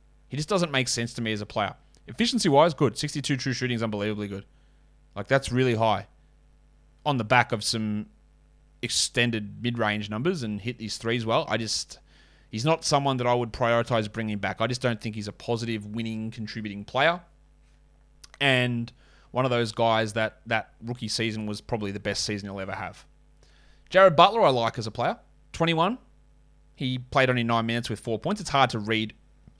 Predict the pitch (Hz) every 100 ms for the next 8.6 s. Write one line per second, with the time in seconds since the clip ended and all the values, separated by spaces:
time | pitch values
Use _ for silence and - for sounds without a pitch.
0 | - 135 127 120 120 107 110 143 214 -
1 | - _ _ _ _ _ - 175 165 190
2 | 220 - 180 - 165 160 - - 135 160
3 | 208 294 - _ _ _ - - - _
4 | _ _ _ _ _ - _ - 143 143
5 | 135 - 127 165 214 - _ _ _ _
6 | _ _ _ _ _ _ _ _ _ 139
7 | - 202 180 185 - 160 151 - 156 160
8 | 147 143 143 143 143